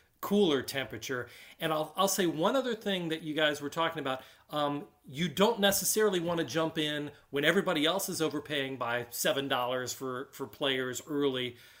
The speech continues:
But if the mar-, you know, if the market and the auction is running hot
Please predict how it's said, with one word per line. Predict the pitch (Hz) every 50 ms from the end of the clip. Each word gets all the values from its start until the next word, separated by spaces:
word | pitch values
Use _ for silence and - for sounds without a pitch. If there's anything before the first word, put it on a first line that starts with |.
| - _ _ _ -
But | - 113 190 175 180
if | 208 190 - - -
the | - 175 156
mar-, | 165 180 202 214 -
you | 196 180 185 180 156
know, | 151 156
if | 147 151
the | 151
market | 139 147 180 233 233 262 247 - -
and | 175 151
the | 151 147
auction | 151 180 214 208 - - 185 190
is | 196 214 277 294 294
running | 320 285 220 190 156 143 131
hot | 113 127 131 123 120 127 127 -